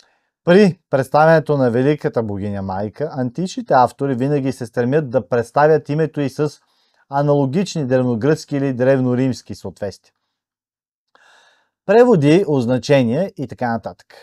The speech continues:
По този начин те показват, че този култ възникнал най-ранно по древнобългарските земи, а, и стои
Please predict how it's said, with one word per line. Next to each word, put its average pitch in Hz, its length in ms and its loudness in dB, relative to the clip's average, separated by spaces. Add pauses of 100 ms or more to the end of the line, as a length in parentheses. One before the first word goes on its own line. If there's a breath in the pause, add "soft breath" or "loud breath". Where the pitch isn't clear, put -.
(640 soft breath)
По 120 80 -10
този 202 340 4
начин 151 520 -2
те 156 160 -2
показват, 123 500 -4
че - 160 -10
този 127 340 -2
култ 160 380 -6
възникнал 120 680 -6
най-ранно 143 720 2 (180)
по 175 320 2 (380 soft breath)
древнобългарските 156 1040 2
земи, 110 420 -8 (1600)
а, 127 440 2 (640 loud breath)
и 196 160 0
стои 160 540 0